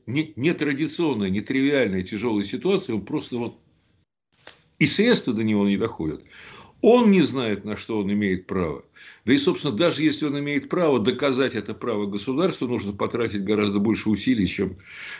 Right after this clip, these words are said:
вообще представляется возможным. Поэтому смысл социального вот этого самого казначейства, он на словах достаточно прост. Это создание реестра, социального реестра населения России,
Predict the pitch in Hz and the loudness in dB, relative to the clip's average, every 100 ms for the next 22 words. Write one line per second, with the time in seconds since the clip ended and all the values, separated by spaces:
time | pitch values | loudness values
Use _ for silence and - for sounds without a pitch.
0 | - 101 95 107 101 90 101 - 101 101 | -2 0 2 4 4 4 -2 2 4 4
1 | 98 101 98 78 80 85 160 196 214 190 | 2 0 -2 -4 -8 -2 0 2 2 4
2 | 220 233 - 131 131 - 180 165 143 123 | 2 2 0 0 -2 -2 0 0 -2 -6
3 | 113 135 131 117 - 139 127 107 95 - | -4 -4 -4 -6 -2 -2 0 0 -2 -6
4 | 113 95 131 131 175 240 233 - 147 170 | -2 2 2 4 4 4 2 2 2 2
5 | 214 190 - - - - - 127 170 190 | 2 0 -4 -18 -18 -10 0 2 6 6
6 | 220 151 139 185 - 165 - 131 90 - | 6 4 0 0 0 -2 2 4 4 0
7 | - - _ _ _ _ _ _ _ _ | -12 -20 _ _ _ _ _ _ _ _
8 | - - 156 - 156 139 127 165 156 151 | -8 -4 -4 -2 -2 -2 -2 -4 -4 -6
9 | 143 - _ _ _ _ - 143 147 127 | -8 -14 _ _ _ _ -4 -2 0 0
10 | 101 - - 98 - _ _ _ _ - | -2 -4 -12 -14 -16 _ _ _ _ -16
11 | 113 - 135 113 101 110 113 - 87 98 | -14 -8 -6 -4 -4 -4 -8 -10 -10 -8
12 | 92 110 101 90 90 82 78 - 76 - | -6 -4 -2 0 -2 -2 -4 -6 -6 -6